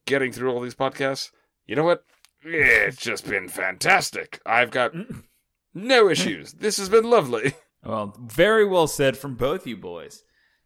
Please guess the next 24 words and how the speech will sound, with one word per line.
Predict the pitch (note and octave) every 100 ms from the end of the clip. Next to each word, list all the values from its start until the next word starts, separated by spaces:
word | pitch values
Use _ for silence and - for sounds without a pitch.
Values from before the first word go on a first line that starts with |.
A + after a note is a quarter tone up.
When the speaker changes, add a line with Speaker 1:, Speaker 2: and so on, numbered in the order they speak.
| -
Speaker 2:
But | A#2+
I | B2
did, | B2 E3+ E3+
I | D3
did | C#3 F#3+
look | E3 E3+
it | C#3+
up, | A2+ F#2+
and | A2+
I, | B2 B2
I | C3
just | A#2
had | - C#3
to |
do | A#2 B2+
it | A#2+
for | G2+
my | A#2
own | A2+
validity. | G2+ G#2 G#2 G#2 F#2+
But | E2+ E2+
like | A#2+ B2+
Ryan | C3 B2 A#2
said, | C3+ A2 E2